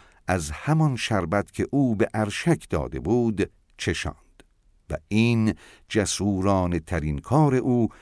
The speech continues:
در تحکیم سلطنت و تأمین قدرت بود. داریوش کودمان که به اظهار جلادت و لیاقت در جنگ کادوسیان مورد توجه اردشیر سوم واقع شده بود و از جانب او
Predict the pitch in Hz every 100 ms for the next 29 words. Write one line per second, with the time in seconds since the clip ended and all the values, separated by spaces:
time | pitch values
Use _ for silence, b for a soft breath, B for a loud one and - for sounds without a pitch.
0 | B - 90 65 - 87 - _ 120 120
1 | 95 82 90 73 - 76 104 147 - 80
2 | b b 87 80 - 80 67 87 80 67
3 | 65 - 85 87 156 107 - - _ _
4 | _ _ _ _ - 67 64 69 90 101
5 | 110 85 95 78 110 123 107 b b b
6 | 107 92 101 101 80 104 127 113 113 -
7 | 98 101 85 110 113 - 104 92 98 92
8 | 78 107 - - 90 78 82 110 110 104
9 | - 95 90 - 95 135 117 85 B B
10 | B 92 95 90 90 90 - 87 87 80
11 | 185 120 110 87 78 76 82 71 71 -
12 | 73 71 67 62 67 64 69 62 - 67
13 | 69 95 127 120 - B B B 92 87
14 | 71 69 90 76 69 73 73 113 135